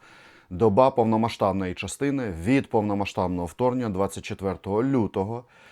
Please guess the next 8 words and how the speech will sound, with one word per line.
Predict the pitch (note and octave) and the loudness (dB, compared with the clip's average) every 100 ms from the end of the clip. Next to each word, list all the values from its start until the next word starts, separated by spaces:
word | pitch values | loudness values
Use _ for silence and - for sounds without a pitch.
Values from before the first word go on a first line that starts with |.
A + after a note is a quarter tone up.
| _ | _
дві | E2+ F2 | -8 -6
тисячі | F#2+ A2 A#2 A#2 - | -4 -4 -4 -8 -8
двадцять | G#2 E2+ F#2+ - F#2 - | -6 -4 -4 -6 -14 -12
другого | F2 G2 G2 F2+ G#2 | -6 -2 -2 0 2
року. | A2+ E2 - F2 _ - - - _ _ _ _ _ _ _ _ _ _ | 4 2 -2 -20 _ -20 -20 -20 _ _ _ _ _ _ _ _ _ _
Друзі, | A2+ G#2+ B2+ F2 | -2 4 4 4
сьогодні | E2 A#2 A#2+ A#2 F2 E2 D#2+ _ _ _ | -2 0 6 6 4 -6 -10 _ _ _
День, | - F2 B2 G#2+ F2 | -4 4 6 6 0